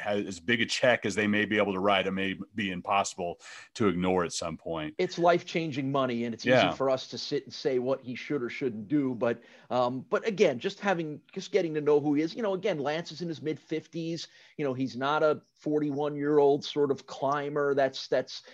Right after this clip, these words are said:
Speaker 2: his fa-, he has a, a family. He's gotten comfortable here. He has a younger son who's in, um, on the brink of high school. I think those are things that are important to him. Those are, you know, again, I, every time I get asked this question, I say,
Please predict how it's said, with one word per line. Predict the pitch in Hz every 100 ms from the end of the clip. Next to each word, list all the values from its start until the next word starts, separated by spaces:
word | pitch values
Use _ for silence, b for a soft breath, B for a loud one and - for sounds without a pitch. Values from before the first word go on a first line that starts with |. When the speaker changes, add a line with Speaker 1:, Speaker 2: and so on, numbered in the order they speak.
| B
Speaker 2:
his | 117 -
fa-, | -
he | 147 147
has | 143 120
a, | 120 110 B B
a | -
family. | - 165 170 170 156
He's | 127 120
gotten | 127 117 -
comfortable | - 165 - 160
here. | 156 156 147
He | 127
has | 113
a | 113
younger | 120 127 117 117
son | - 170 165
who's | 160 139 123
in, | 113 110 - b b
um, | 117 113
on | 120 117
the |
brink | 98 139 143 120
of |
high | 120 135 170
school. | - 156 160
I | 156
think | 175 196 190
those | 196 196
are | 190
things | - 180 175 175
that | 170
are | 156
important | 143 - 208 214 -
to | 120
him. | 113 101
Those | 120 156
are, | 160 156 - B B
you | 180
know, | 156 156 - - -
again, | 156 202 190
I, | 127 135 143
every | 160 180
time | 180 160
I | 151
get | 147
asked | 151 160 -
this | 139
question, | - 180 185 139
I | 131
say, | 123 143 127 127